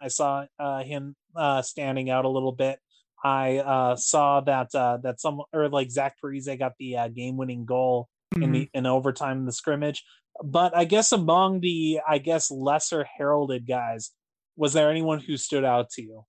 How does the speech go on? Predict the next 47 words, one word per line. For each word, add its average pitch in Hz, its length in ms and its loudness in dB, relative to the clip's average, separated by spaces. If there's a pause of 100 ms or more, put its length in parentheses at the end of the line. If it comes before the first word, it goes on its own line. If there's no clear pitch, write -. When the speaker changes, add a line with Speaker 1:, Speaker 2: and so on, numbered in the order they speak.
(100)
Speaker 2:
I 233 100 6
would 277 200 0
say 294 280 4
I 269 100 2
thought 330 260 2
Jordan 226 360 4
Greenway 202 320 4
looked 196 220 0
pretty 202 200 2
solid. 170 480 0 (560)
Um, 180 400 6 (100)
obviously, 226 300 2
he - 20 4
wasn't 240 260 2
gonna 240 100 -2
play 214 220 0
physical, 208 560 -2
being 190 240 0
that 175 120 -2
this 175 180 -6
was 170 140 -4
an 170 100 -4
inter-squad 165 800 -4
scrimmage, 170 540 0
and 160 120 0
they're, 156 200 -2
you 160 80 -4
know, 143 160 -6
it's, - 360 -6 (920)
they're, 151 160 -4
they're 151 180 -2
playing 160 420 0
basically 160 460 0
for 165 100 -6
the 151 100 -2
same 156 240 2
team. 175 360 2 (360)
So 208 240 6
I, 180 320 2
I 175 60 2
guess 180 340 0 (140)
I, 185 80 -8 (100)
I 165 60 -4
get 175 360 -2
completely, 180 540 -6
like, 151 260 -6
not 147 300 -4